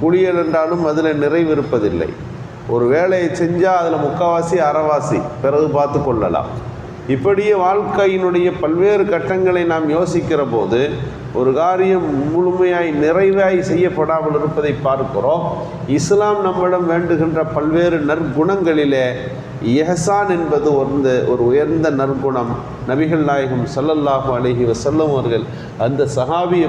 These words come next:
பெருமக்களுக்கு ஒவ்வொரு காரியத்தையும் நிறைவாய் செய்வது எப்படி என்று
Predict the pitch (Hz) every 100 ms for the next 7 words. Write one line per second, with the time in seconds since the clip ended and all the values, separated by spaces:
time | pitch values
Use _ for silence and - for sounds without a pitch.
0 | 165 139 135 123 127 120 110 113 117 143
1 | 175 175 160 156 156 151 139 131 127 120
2 | 127 165 190 185 180 175 - - 160 151
3 | 147 131 127 160 156 160 143 143 143 123